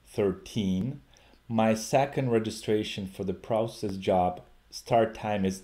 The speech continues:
eight twenty-two twenty-five and the end time is eight twenty-two twenty-eight, so roughly three seconds. But you can see that my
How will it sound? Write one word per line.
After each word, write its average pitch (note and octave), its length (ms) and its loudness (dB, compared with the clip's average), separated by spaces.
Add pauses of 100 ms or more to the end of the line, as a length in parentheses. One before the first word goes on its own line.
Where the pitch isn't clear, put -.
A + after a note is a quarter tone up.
eight G#2 260 -2
twenty-two G2+ 500 -8
twenty-five F#2 1300 -2 (500)
and G2 140 -4
the G2 160 2 (220)
end B2+ 200 0
time F#2+ 220 -2
is F#2+ 220 -2
eight A2 200 -2
twenty-two F#2+ 460 -6
twenty-eight, - 1300 -6
so - 320 -6 (120)
roughly F#2 520 0 (120)
three F#2+ 240 -6
seconds. - 520 -8 (320)
But G#2+ 240 -2
you C3 100 0
can A#2 240 -2
see B2 380 -4
that G2 260 0
my F#2+ 320 0